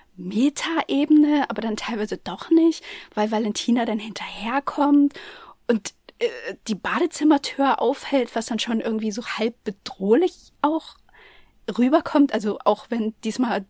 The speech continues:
die Rollen vertauscht sind mit Mann und Frau, ist es ja trotzdem irgendwie creepy, wenn jemand einfach nicht aufhört und dich durch das ganze Haus verfolgt und dann irgendwie dich auch noch so, ja, so emotional manipulieren will, indem sie dann da steht und sagt,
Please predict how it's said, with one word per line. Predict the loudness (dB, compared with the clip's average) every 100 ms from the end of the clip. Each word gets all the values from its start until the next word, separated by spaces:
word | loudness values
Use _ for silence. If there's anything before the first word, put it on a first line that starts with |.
| -6
die | -6
Rollen | -2 0 0 -2 -4 -6
vertauscht | -4 0 0 0
sind | -4 -4 -2 -4
mit | -4
Mann | -4 -4
und |
Frau, | -6 -2 0
ist | 0 -2
es | -4
ja | -6
trotzdem | -6 -6 -4
irgendwie | -2 -4 -6 -12 -18 -20 -12
creepy, | -10 0 0 4 6 6 4 -2 _ _ _ _
wenn | -2 0
jemand | 2 2 0
einfach | -4 -8 -2
nicht | 0 0 -2
aufhört | -2 -4 -4 -6 -4
und | -4 -4
dich | -4
durch | -4 -4
das | -4
ganze | -2 -2 -4 -4
Haus | -6 -2
verfolgt | -4 -2 -4 -4 -6 -10 -14 -8
und | 0
dann | 0
irgendwie | 2 -2 0 -2 -4 -10 -8 -4
dich | -2
auch | -2
noch | -2
so, | 0 2 2 0 -4 -20 _ _ _ _ _
ja, | -6 -2 -2
so | 0 0 0
emotional | 0 -2 -4 -4 -6 -2 0
manipulieren | 2 2 -2 -8 -4 0 2 2
will, | 2
indem | 0 -2
sie | -2
dann | -6
da | -6 -8
steht | -6 -4 -4
und | -4
sagt, | -6